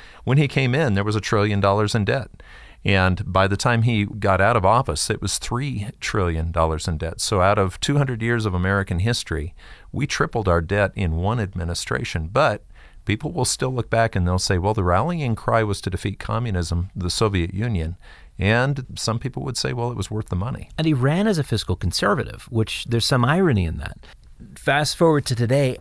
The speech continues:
Speaker 2: I can imagine a world where fear of climate catastrophism, where an unsound extrapolation runs far beyond the science of climate change and finds a marriage, <laughs> a marriage of commercial and industrial interests,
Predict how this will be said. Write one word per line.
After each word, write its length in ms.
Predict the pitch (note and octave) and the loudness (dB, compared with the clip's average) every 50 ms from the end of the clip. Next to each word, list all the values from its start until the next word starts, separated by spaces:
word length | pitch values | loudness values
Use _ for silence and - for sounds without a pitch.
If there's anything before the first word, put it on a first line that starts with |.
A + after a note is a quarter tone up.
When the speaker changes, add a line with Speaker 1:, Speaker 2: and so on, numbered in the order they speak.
| - - - | -14 -10 -2
Speaker 2:
I 140 | E3 G#3+ | -2 -2
can 180 | A#3+ - - F4+ | -2 -2 -4 -4
imagine 480 | E4+ C#4+ A3 G3+ E3+ E3 D3+ E3 E3+ D3 | -2 0 0 2 2 2 2 0 0 0
a 80 | A#2+ | 0
world 400 | G#2 F#2+ E2+ - - D#2+ G2 F2+ | 0 -2 -4 -8 -10 -10 -8 0
where 160 | G#2 G#2+ G#2+ | 2 2 2
fear 380 | G#2 - - - C3 B2+ C3 C3 | 2 0 -2 0 2 4 4 2
of 160 | C3 A2+ - | 2 0 -4
climate 420 | - - B2+ A#2+ A2+ A#2+ A#2 - - | -4 0 2 4 4 2 2 0 -6
catastrophism, 920 | - - - A#2+ A2+ A2 - - A2 F#2+ G2+ F#2+ F2 F2+ F2 F2+ F2+ - - - - - - - - | -10 -4 -2 0 0 0 0 -4 -4 -2 -2 -2 -2 -2 -2 -4 -4 -6 -10 -18 -20 -20 -20 -20 -14
where 560 | - - A#2 A2+ A#2 A2+ A2 A2 G#2+ G#2+ G#2 - - - - - - | -8 -4 -2 0 2 2 2 2 0 0 -2 -4 -10 -20 -20 -12 -6
an 120 | A#2+ A#2+ A#2 | -2 0 2
unsound 540 | B2 C#3+ D3+ C3+ - - B2+ A2+ A2 G#2+ F#2+ | 2 2 2 0 2 2 2 4 2 2 0
extrapolation 960 | F#2 - - - A2+ G#2 G2+ - - F#2+ F#2+ F#2+ F#2+ F#2 - G2 F2+ F2+ - - - - - - - - - - - | -2 -6 -2 0 0 0 0 0 -4 -4 -2 -2 -2 -2 -2 -2 -2 -2 -4 -6 -18 -20 -20 -20 -20 -20 -20 -16 -10
runs 420 | - A2 A2+ A#2 A#2 A2+ G#2 - | -2 0 0 2 2 0 0 -2
far 560 | - - - A#2+ A2+ A2 A2+ A2+ A2+ A2 G#2+ | -6 -8 -4 -2 0 2 2 2 2 2 2
beyond 800 | G2 F2+ A2 G#2 G#2+ G#2 G#2+ G#2 G#2 G2+ G2 G2 F#2+ F#2 - - - | 0 0 -2 -2 0 0 0 0 0 2 2 2 0 0 -4 -10 -12
the 120 | G#2 F#2 | -10 -8
science 440 | F#2+ - A#2+ A#2 A#2 A#2+ A#2+ G#2 - | -4 0 2 4 4 4 4 2 0
of 120 | G#2 - | -4 -6
climate 320 | - A#2 G#2+ F#2+ F#2+ - - | -4 -2 -2 -2 -2 -6 -8
change 440 | - - F#2 F#2 F#2+ F#2+ - - - - - | -8 -8 -6 -6 -6 -6 -8 -10 -16 -12 -6
and 180 | - G#2 G2 F#2 | -2 -2 -2 -2
finds 540 | - - A#2+ A2+ A2+ A2+ A2+ A2+ G#2 - - - | 0 2 2 4 4 4 4 2 2 0 -2 0
a 80 | - G#2+ | 0 2
marriage, 580 | G2+ G2+ G2 G2 F#2+ F2 E2 - - - - - - - - - | 2 2 0 -2 -2 -4 -6 -10 -12 -14 -14 -16 -20 -20 -12 -10
<laughs> 480 | - G#2 - - - - - - - - | -10 -10 -10 -14 -20 -20 -20 -20 -18 -12
a 140 | - - | -2 0
marriage 420 | C3 B2 A#2+ A#2+ A#2+ A#2+ B2 A#2 G#2 | 2 2 4 4 4 4 4 4 2
of 120 | G2+ - | -2 -2
commercial 580 | - - A2+ G#2 A2 A2+ G#2+ - - A#2 A2 A2 | 0 2 2 4 4 4 2 2 2 2 2 2
and 100 | G2+ F#2 | 2 0
industrial 500 | F#2 F2+ F#2 F#2+ - - - F#2+ F#2 F2+ | 0 -2 -2 -6 -6 -4 -4 -4 -2 -2
interests, 480 | F2 F2+ - - - - - - - | -4 -4 -6 -8 -6 -6 -6 -6 -8